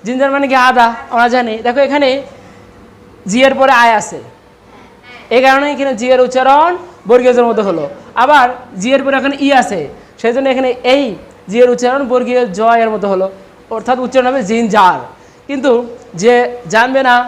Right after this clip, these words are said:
যে বুঝবে না উচ্চারণের এই নিয়ম, সে বলবে হচ্ছে গিঙ্গার, গিঙ্গার বলবে, কিন্তু তাহলে এখানে জিঞ্জার কিন্তু এটা উচ্চারণ। তারপরে জি যদি তোমার শেষে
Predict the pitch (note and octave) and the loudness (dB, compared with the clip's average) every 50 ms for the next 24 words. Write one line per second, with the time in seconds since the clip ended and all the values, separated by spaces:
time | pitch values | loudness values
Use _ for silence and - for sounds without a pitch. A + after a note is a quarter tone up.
0 | A#3+ - - - _ _ _ _ _ - F3 G3+ G3 F#3 A#3 A#3+ B3 B3+ B3+ B3+ | -6 -12 -18 -20 _ _ _ _ _ -8 -6 -6 -2 -2 -2 -2 0 0 2 2
1 | B3 A#3+ B3+ B3 B3 - - - A3+ F3+ - A3+ G#3 G#3 G#3 G3+ F#3 - - - | 2 2 2 -2 -6 -14 -12 -12 -10 -4 0 2 2 4 2 0 0 -2 -6 -2
2 | A3 A3+ A#3 A#3 A3+ A#3 C4 C#4+ C#4+ C#4+ - - - - - - A#3+ A#3+ A3+ B3 | 0 0 2 2 2 2 0 -2 -4 -8 -12 -18 -20 -20 -6 -2 -2 2 2 2
3 | A#3+ A#3 B3 B3 G#3 C#4+ A#3+ F#3 E3+ F#3+ A#3 A#3+ B3 C4 C#4+ D4+ D#4 D4 D4 - | 2 2 0 0 0 -4 -6 -6 -6 -6 -4 -4 -2 -2 -4 -4 -6 -10 -12 -18
4 | - - - - - - F3 D#3+ G#3 G3+ G3 G3 G3 F#3 E3 D3+ C#3+ C#3 C#3 C#3+ | -20 -20 -20 -20 -20 -14 -4 0 2 2 2 2 2 0 0 -2 -6 -10 -14 -16
5 | - - F#3 F#3 B3 C4+ C4+ B3+ C4+ C#4+ C#4 C4+ B3 A3+ G#3+ G#3 F#3 F3 E3 D3+ | -16 -14 -6 -4 -2 0 4 4 4 6 6 4 2 0 -2 -4 -4 -6 -8 -10
6 | D#3+ D3+ D3+ - - - - - _ - A#3+ A#3+ B3 C#4 C4 A3+ B3 A#3+ A#3 A3+ | -12 -16 -16 -20 -20 -20 -20 -20 _ -8 -4 -2 -2 -2 0 0 -2 0 2 2
7 | A3+ A3 A3 G#3+ G3 D3+ D#3 C#3+ - A#2 A#2+ C3 - D#3 C#3 C#3+ - - - - | 2 2 0 -4 -8 -10 -12 -14 -14 -16 -18 -18 -18 -20 -20 -20 -20 -20 -20 -20
8 | - _ _ - - - - - - - - - - - - - G3 E3 - - | -20 _ _ -20 -20 -20 -20 -20 -20 -20 -8 -4 -4 -4 -2 -4 -6 -8 -10 -14
9 | - - - - - - _ _ _ _ - - - - - - - - - - | -20 -20 -20 -20 -20 -20 _ _ _ _ -20 -20 -20 -20 -20 -20 -20 -20 -20 -6
10 | - A#3 A3+ A#3 B3+ D4+ C#4 B3+ A3+ A3+ B3+ - - - - - - - - - | -2 0 0 2 2 2 2 2 2 0 -4 -6 -14 -20 -20 -20 -20 -20 -20 -20
11 | - - - - G3 E3+ D#3+ A3 C4 C#4+ D4 B3 D4 - B3 D4+ D4 C4 A3+ A#3+ | -20 -18 -12 -10 -10 -6 -4 -2 0 0 0 -2 -2 -2 -2 -2 -2 -2 -4 -6
12 | B3 - - - A#3 A#3 A#3+ A#3+ A3+ A3 G3 F3 D#3 - - - - - _ _ | -8 -12 -6 -2 0 2 4 4 2 2 0 -4 -8 -12 -18 -20 -20 -20 _ _
13 | - _ _ - - _ - - - - - - - - - - - - - - | -20 _ _ -20 -20 _ -20 -20 -20 -20 -20 -20 -20 -20 -20 -20 -20 -20 -20 -20
14 | - - - - - - - A3 G#3+ - D4 | -20 -20 -20 -18 -12 -2 0 0 2 2 2